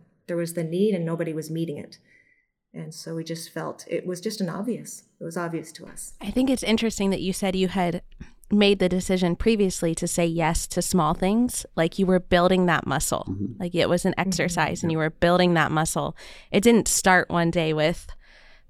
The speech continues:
Speaker 2: "All of a sudden we're gonna move." It was a building over time. But when that day did come and you felt like God was asking you to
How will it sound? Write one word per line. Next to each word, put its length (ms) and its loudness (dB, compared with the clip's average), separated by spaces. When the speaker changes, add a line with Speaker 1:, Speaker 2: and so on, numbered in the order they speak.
Speaker 2:
"All 140 8
of 60 2
a 40 2
sudden 240 4
we're 120 0
gonna 120 0
move." 400 2
It 160 4
was 420 2
a 60 -4
building 540 4
over 220 0
time. 460 -2
But 160 4
when 160 6
that 200 4
day 140 6
did 240 2
come 460 -4
and 120 2
you 100 2
felt 200 2
like 240 -4
God 220 4
was 140 -2
asking 400 0
you 220 0
to 180 -2